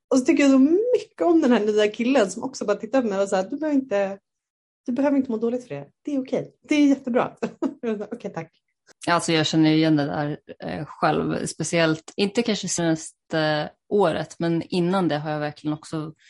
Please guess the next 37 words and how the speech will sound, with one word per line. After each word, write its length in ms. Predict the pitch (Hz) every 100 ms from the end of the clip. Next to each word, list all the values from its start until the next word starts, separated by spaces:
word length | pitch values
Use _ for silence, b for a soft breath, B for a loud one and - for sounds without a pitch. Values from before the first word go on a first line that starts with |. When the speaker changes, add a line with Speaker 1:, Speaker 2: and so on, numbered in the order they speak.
| b b b -
Speaker 2:
absolut 460 | 190 - 185 170
inte 300 | - 180 175
varit 160 | 175 170
en 100 | 175
morgonmänniska. 640 | 175 170 170 170 165 -
Har 120 | 165 160
tyckt 220 | 156 -
det 60 |
är 40 | 156
jättejobbigt 680 | 165 - 180 170 175 170 165
att 160 | 160 -
gå 120 | 185
upp 140 | 175
till 120 | - 175
skolan. 720 | - 190 185 180 180 180 170
Alltså, 200 | 170 165
så 120 | 160
här, 60 | 156
jag 100 | 160
skippar 300 | - - 165
frukost, 400 | - 175 165 160
jag 120 | 156
går 60 |
upp 140 | 160 -
sista 260 | 175 -
sekunden 560 | 160 - - 160 156 151
för 120 | -
att 100 | 160 -
jag 340 | - 175 165 156
orkar 300 | 175 156 -
inte 200 | 151 156
gå 80 | 156
upp. 300 | - 180 180 _ B B B B
Samma 200 | - 170
sak 160 | 160 160
med 140 | 165
jobb, 420 | 175 208 208 196